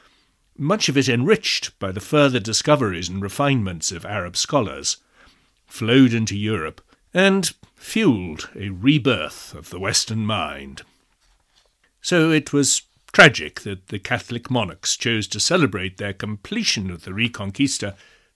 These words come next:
by expelling from their lands every Jew who would not convert to Christianity, probably some a hundred thousand, certainly the largest mass displacement of Jewish people since the great diaspora from Judea in Roman times.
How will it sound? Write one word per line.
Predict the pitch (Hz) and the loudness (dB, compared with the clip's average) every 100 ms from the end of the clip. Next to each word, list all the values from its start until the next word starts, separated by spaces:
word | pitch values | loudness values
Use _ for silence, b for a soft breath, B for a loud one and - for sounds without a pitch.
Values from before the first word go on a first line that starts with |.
| - | 4
by | 143 | 6
expelling | 147 - 160 180 | 6 6 4 6
from | 175 160 | 4 2
their | 127 | 2
lands | 110 92 90 95 - - | 0 -4 -6 -6 -6 -2
every | 143 131 147 135 | -4 -2 -2 -2
Jew | 120 180 160 85 78 - - | 0 2 4 2 -6 -18 -10
who | 110 | -8
would | 110 | -6
not | 120 120 - | -4 -6 -6
convert | 123 104 92 - | -8 -6 -8 -10
to | - | -8
Christianity, | 127 - 131 143 139 - - - _ _ _ - | -4 0 4 6 6 2 -2 -14 _ _ _ -6
probably | 160 131 123 | -2 2 2
some | - 117 | 2 0
a | 107 | 0
hundred | 117 107 | 0 0
thousand, | - 160 117 78 101 - _ b b | 8 8 8 0 -8 -16 _ b b
certainly | 185 160 117 101 98 95 - | 4 6 4 0 -2 -6 -2
the | |
largest | 120 135 127 107 101 98 | 2 4 4 0 -6 -4
mass | 123 135 - - | 0 0 0 -4
displacement | 113 - - 156 151 92 80 | -4 -6 -2 0 0 -4 -12
of | 85 | -10
Jewish | - 127 110 - | 0 0 0 -4
people | 98 82 82 - b b | -8 -8 -14 -18 b b
since | - 120 98 | -2 0 -2
the | - | -6
great | 95 107 98 | -4 -4 -4
diaspora | - 95 95 113 - 92 92 | -4 -4 -2 -2 -2 -4 -10
from | - 98 | -8 -8
Judea | 95 104 92 107 95 | -8 -6 -2 -2 -4
in | 85 90 | -6 -8
Roman | 92 101 85 80 | -8 -8 -10 -12
times. | 85 87 78 73 82 - | -12 -10 -10 -10 -6 -6